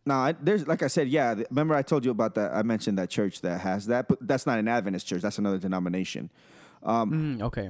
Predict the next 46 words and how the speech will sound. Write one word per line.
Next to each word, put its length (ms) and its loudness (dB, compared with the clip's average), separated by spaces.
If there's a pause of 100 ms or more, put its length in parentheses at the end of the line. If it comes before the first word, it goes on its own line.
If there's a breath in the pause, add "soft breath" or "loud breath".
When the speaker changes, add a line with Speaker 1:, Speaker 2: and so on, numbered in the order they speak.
Speaker 1:
in 140 2
my 220 2
experience, 420 0
I 80 0
haven't 720 -2
gone 280 2
to 180 0
any 300 0
Adventist 480 -2
church 340 -2
that 200 0
feels 540 0
this, 300 -2
that 180 0
has 180 -2
says 360 -2
this, 540 -8 (140)
has 220 -8
said 240 -2
this. 260 -4 (340 loud breath)
I'm 120 -2
pretty 180 4
sure 160 2
Speaker 2:
Mm-hmm. 80 2
Speaker 1:
there 140 4
is. 240 0
I 40 0
don't 120 0
know 60 0
if 80 -4
you're 100 2
in 60 0
your 80 0
experience, 520 -2
you've 140 -4
seen 180 0
this. 260 -2 (640 loud breath)
Um, 400 0 (920)
I 140 4
do 360 2
know 220 4
there's 180 0
churches 480 2
who 160 2
are 160 4
exclusive 1160 0